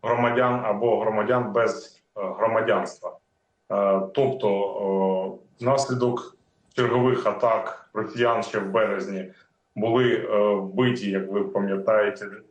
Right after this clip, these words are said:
е, росіянами на, в Береславі, е, три французи, які приїхали з гуманітарної місії, але не повідомили нас про це. І ми не змогли їх забезпечити безпе-, е, безпекові умови.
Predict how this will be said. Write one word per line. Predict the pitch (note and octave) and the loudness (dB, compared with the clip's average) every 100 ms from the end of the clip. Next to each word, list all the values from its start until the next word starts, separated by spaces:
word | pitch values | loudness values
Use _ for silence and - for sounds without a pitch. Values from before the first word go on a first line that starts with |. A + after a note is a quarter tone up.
| - | -6
е, | F#2+ F#2 - - _ - | -2 -2 -4 -18 _ -4
росіянами | G#2+ G#2 A#2 A#2 A2+ G#2 G2+ | -2 -2 0 2 2 2 2
на, | G2+ | 0
в | G2 F#2+ | -2 -2
Береславі, | A2 G#2+ - A#2 G#2+ G#2 F#2+ | 0 0 0 0 2 0 -2
е, | G2 G#2+ F#2+ F#2+ F#2 - | -2 -2 0 0 -2 -4
три | A#2 A#2 G#2+ F#2+ - - _ _ _ - | -2 0 2 0 -4 -14 _ _ _ 0
французи, | A2+ G#2+ E3 E3+ C#3+ C3 | 0 2 2 2 4 4
які | A2+ - G#2+ | 2 0 -2
приїхали | G#2+ A2 A2+ G#2+ G#2 | 0 0 2 2 2
з | |
гуманітарної | F#2+ G#2+ G#2 A2+ G#2+ G#2+ | 2 0 2 0 0 0
місії, | C#3 D#3+ A#2 | 0 0 2
але | G#2 A#2 | 2 2
не | A2+ | 2
повідомили | G#2 A#2 A#2+ C3+ B2+ A2 G#2+ | 0 0 0 2 2 2 0
нас | G2 F2 | -2 -4
про | - _ | -12 _
це. | - - _ _ _ _ _ - | -20 -20 _ _ _ _ _ -2
І | G#2+ | 2
ми | A#2 B2+ | 4 4
не | B2 | 2
змогли | G#2 A#2 A2+ B2 | 2 2 4 2
їх | A2+ G#2 G#2 G2 | 2 0 -2 -2
забезпечити | G2+ G#2 G#2+ A#2 G#2+ - G#2+ | 0 0 2 0 0 -2 -2
безпе-, | G2+ G2 - C#3 | -2 0 0 0
е, | A#2 A2 G#2+ G#2+ G#2 | 2 4 4 2 -2
безпекові | G#2+ G#2+ - A2 G#2+ G2+ | -4 -2 0 0 0 -2
умови. | G#2+ B2+ D#3 C#3 | 0 2 2 2